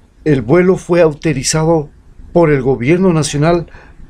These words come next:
y por el ingeniero Antonio Tobar. En él viajaban Daniel Salcedo, que es al mismo tiempo el dueño de la casa donde está hospedado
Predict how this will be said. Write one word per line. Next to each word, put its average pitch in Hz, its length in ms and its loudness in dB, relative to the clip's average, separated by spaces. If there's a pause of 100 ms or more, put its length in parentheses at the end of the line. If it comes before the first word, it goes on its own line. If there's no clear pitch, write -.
(560)
y 170 120 -4
por 160 260 0
el 151 300 -2
ingeniero 165 800 2
Antonio 156 680 0
Tobar. 127 540 0 (960)
En 135 160 2
él 185 140 4
viajaban 160 600 -2 (600)
Daniel 147 480 2
Salcedo, 135 640 -2 (1200)
que 185 280 2
es - 200 -8 (100)
al 127 140 -2
mismo 160 380 -2
tiempo 151 480 -4 (420)
el 139 240 2
dueño 202 400 0
de 160 160 -2
la 120 200 0
casa 170 300 -2
donde 127 280 -2
está 151 280 -4
hospedado 127 1000 -2